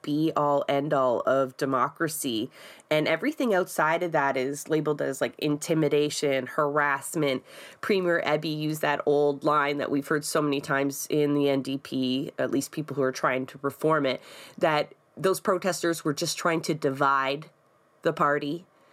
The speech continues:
right? Trying to sow discord in politics, like, that was their only goal, and it wasn't to actually hold somebody accountable. So I, I'm actually loving how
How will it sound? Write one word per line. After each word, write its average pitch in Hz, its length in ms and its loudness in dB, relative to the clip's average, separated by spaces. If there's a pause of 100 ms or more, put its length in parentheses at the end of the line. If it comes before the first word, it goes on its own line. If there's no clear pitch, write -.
(240)
right? - 180 0
Trying 151 280 0
to 170 100 -8
sow 147 880 2 (540)
discord 151 840 0
in 156 180 0
politics, 151 840 0
like, 151 180 0
that 139 220 2
was 143 200 0
their 151 200 2
only 143 300 2
goal, 135 260 4
and 131 100 0
it - 80 -4
wasn't 143 460 0 (320)
to 156 100 2
actually 143 300 -2
hold 127 200 2
somebody 131 400 -2
accountable. 131 640 -2 (320)
So 160 500 0 (340)
I, 156 200 0 (220)
I'm 180 160 0
actually 220 400 -2
loving 151 400 0
how 143 480 0